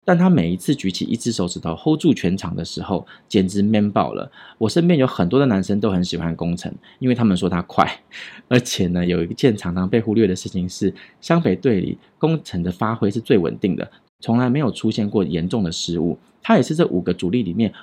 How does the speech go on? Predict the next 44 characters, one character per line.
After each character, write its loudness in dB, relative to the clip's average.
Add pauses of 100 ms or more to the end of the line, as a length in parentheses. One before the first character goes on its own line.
(100)
唯 4
一 2
一 0
个 0
打 -4
满 -2
所 -2
有 2
场 -10
次 -4
没 -2
有 0
被 0
换 -2
下 -4
来 -4
的 -8
人， -8 (340)
意 2
志 -2
力 2
跟 0
体 -14
力 -4
都 -2
非 -2
常 -2
的 -2
惊 -2
人。 -6 (300)
至 2
于 4
其 2
他 2
的 2
配 2
角， -4
也 0
相 2
当 2
的 6
有 2
个 2
性。 -2